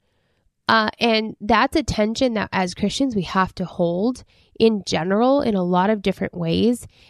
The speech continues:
And this is one of those topics that, again, I understand stepping forward in love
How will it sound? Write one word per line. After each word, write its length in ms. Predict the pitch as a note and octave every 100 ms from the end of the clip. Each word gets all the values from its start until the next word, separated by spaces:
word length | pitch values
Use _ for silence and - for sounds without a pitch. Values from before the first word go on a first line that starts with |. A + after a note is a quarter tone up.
| -
And 220 | G#3 A3
this 200 | C4 D4+
is 120 | D4+ A3+
one 360 | G3+ G3+ G#3+
of 120 | A#3+ G#3
those 280 | F#3+ F3+
topics 640 | - - G3 - F3+ E3+ - -
that, 260 | F3 - -
again, 340 | F#3+ G3+ G#3+
I 100 | G#3+ -
understand 800 | G#3 B3+ C#4+ - - F3+ G3 F#3
stepping 480 | - G3 - A3
forward 420 | - G3 F#3+ F#3 -
in 340 | F#3 F#3 A3 G3+
love 460 | E3 F3 B3+ C#4+